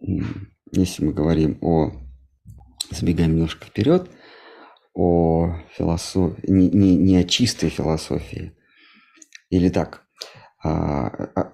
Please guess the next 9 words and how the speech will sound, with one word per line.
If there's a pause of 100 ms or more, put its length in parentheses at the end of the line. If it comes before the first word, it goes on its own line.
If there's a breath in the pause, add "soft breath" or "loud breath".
(140)
мы
говорим
с
точки
зрения
чистой
философии
без
опыта.